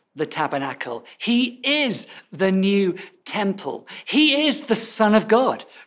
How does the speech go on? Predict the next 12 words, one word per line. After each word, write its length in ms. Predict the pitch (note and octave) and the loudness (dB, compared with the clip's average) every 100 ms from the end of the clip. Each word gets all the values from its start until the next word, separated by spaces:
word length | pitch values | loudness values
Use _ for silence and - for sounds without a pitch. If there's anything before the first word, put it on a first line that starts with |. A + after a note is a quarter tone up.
| _ | _
God 360 | - C#4 C4 B3+ | 2 4 2 -2
incarnate, 960 | G#3+ G#3+ G#3+ - A3+ B3 F3+ - - - _ _ _ _ _ _ _ - | -4 -4 -4 0 0 0 -2 -4 -12 -18 _ _ _ _ _ _ _ -12
the 80 | - | -10
presence 760 | - - A3+ - A3 G#3+ - | -8 -8 -6 -4 -4 -4 -8
of 260 | - E3+ - | -6 -6 -2
God 380 | G3 E3+ D#3+ - _ _ | 0 0 -4 -12 _ _
with 540 | C#3+ C#3+ F#3 G3 D#3 - - _ _ _ - | -10 0 2 2 -2 -14 -20 _ _ _ -6
us. 640 | F3 - - - - - _ _ _ _ _ _ _ _ _ _ _ _ - - | -4 -4 -6 -8 -8 -12 _ _ _ _ _ _ _ _ _ _ _ _ -16 -10
And 280 | C#3+ C#3 | -10 -8
now 420 | D#3 D#3 A#2+ - - - - - | -8 -8 -10 -14 -20 -20 -20 -20
his 260 | - D3 C#3 | -14 -12 -12
presence 840 | - - D3+ C#3+ D3+ - - - | -14 -10 -8 -8 -8 -10 -12 -14